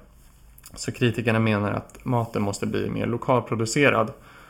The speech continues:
och då på vissa platser kanske det är animalisk mat som är mer hållbart. Men framförallt så skriver då,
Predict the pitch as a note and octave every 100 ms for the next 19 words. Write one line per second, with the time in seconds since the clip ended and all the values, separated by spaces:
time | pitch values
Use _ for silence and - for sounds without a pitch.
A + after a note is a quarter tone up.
0 | - - - - - - A#2+ A2 - A#2
1 | B2 A2+ - G2 - G2+ - G#2+ G#2 G#2+
2 | A2 A2 A2+ A2 A2 G#2+ G#2+ - A2 G#2+
3 | G#2+ - A#2 - - - - B2 - B2
4 | B2+ A#2+ A2+ - - - - - - -
5 | - C#3+ C#3+ D#3+ C3+ D#3 D3+ D3 - -
6 | B2 A2+ A2 A2 G#2+